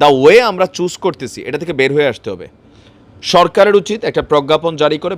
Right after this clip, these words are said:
বেশ কয়েকটা জায়গা গুরুত্বপূর্ণ, প্রয়োজনে সিলেক্ট করে দিতে হবে যে যার যত দাবি দেওয়া, যেই সংগঠন ওই দিন এখানে সিস্টেম করা, তোমরা ওইখানে যাও, কথা বলো, সাংবাদিকরা সবাই ওইখানে যাবে, ওইখান থেকে দাবি দেওয়া আওয়াজ উঠবে, গণমাধ্যম প্রিন্ট করবে,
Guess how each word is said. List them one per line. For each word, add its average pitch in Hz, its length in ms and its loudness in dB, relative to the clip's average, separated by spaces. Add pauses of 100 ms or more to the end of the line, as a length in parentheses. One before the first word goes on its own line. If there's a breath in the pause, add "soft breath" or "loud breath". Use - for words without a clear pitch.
বেশ 135 140 -4
কয়েকটা 151 260 -6
জায়গা 127 380 2
গুরুত্বপূর্ণ, 143 580 -6
প্রয়োজনে 139 300 -4
সিলেক্ট 185 340 -2
করে 202 120 2
দিতে 190 220 -2
হবে 202 140 0 (840 soft breath)
যে 127 140 2
যার 202 440 4
যত 185 140 -2 (100)
দাবি 151 220 0
দেওয়া, 151 220 2
যেই 139 120 0
সংগঠন 143 560 -4 (160)
ওই 117 80 -2
দিন 131 220 -6
এখানে 139 240 -6
সিস্টেম 135 380 -8 (100)
করা, 147 260 -4
তোমরা 123 200 -4
ওইখানে 127 280 -2
যাও, 131 220 2 (120)
কথা 123 200 0
বলো, 143 120 0
সাংবাদিকরা 151 600 0 (460 loud breath)
সবাই 143 260 4
ওইখানে 151 240 -4
যাবে, 151 220 -4
ওইখান 156 260 -6
থেকে 208 240 -6
দাবি 131 160 -2
দেওয়া 139 280 4
আওয়াজ 131 220 2
উঠবে, 127 180 -4 (420 soft breath)
গণমাধ্যম 139 420 0
প্রিন্ট 175 340 -6
করবে, 170 160 -2